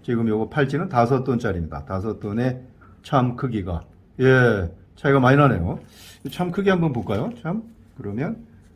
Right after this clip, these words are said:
다섯 돈의 요게 참 크기, 또 궁금해하실 수도 있-, 있으니까 고객님들이, 네, 십이 밀리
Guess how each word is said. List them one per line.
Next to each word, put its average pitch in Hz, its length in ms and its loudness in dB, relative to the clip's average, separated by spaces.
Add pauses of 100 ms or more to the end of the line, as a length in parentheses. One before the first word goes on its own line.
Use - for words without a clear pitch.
(220)
다섯 151 580 2
돈의 175 560 -2
요게 156 160 -2
참 147 220 -4
크기, 131 340 -2
또 110 180 -4
궁금해하실 120 560 -2
수도 117 200 -8
있-, 101 140 -4 (320)
있으니까 95 680 -6
고객님들이, 95 640 -6 (920)
네, 107 280 -2
십이 180 380 0
밀리 110 360 0